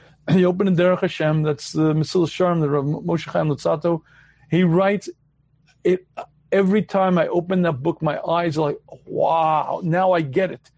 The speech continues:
Now I understand." <clears throat> He reveals to us exactly. So, <clears throat> bottom line is, there are many things we don't understand. That one, the Derech Hashem explains at length. Maybe one day we'll learn it,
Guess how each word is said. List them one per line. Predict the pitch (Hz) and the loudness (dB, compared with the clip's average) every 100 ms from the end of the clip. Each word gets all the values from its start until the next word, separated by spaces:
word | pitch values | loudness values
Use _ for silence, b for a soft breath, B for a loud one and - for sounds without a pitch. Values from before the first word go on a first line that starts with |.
| b b | b b
Now | 170 190 | 0 0
I | 196 | 2
understand." | 185 170 156 - - 185 156 123 117 b b b - | 2 0 -2 -4 -2 0 0 -4 -10 b b b -2
<clears throat> | 190 | 2
He | 185 | 4
reveals | 175 180 147 170 226 196 - | 4 2 2 2 2 2 -2
to | 160 | -2
us | 151 151 - | -2 -2 -4
exactly. | 160 127 180 185 - | -4 0 0 0 -4
So, | - 185 175 b b b b b | 0 0 0 b b b b b
<clears throat> | b b _ | b b _
bottom | - 190 170 202 214 | 0 2 4 4 4
line | 208 185 | 2 4
is, | 175 160 | 2 2
there | 165 | 2
are | |
many | 170 185 | 2 0
things | 170 170 | 0 0
we | 160 | 0
don't | 151 165 | 0 0
understand. | 156 - 165 160 | -2 -2 -2 0
That | 180 190 | 0 0
one, | 180 170 | 0 0
the | 156 | 2
Derech | 151 156 | 2 0
Hashem | 143 156 165 | -2 -2 -4
explains | 147 - 160 143 | -4 -2 0 0
at | 147 | 0
length. | 165 165 160 | 0 0 0
Maybe | 160 | 0
one | 147 156 | 2 2
day | 147 | 2
we'll | 139 139 | 2 2
learn | 175 | 2
it, | 180 | 0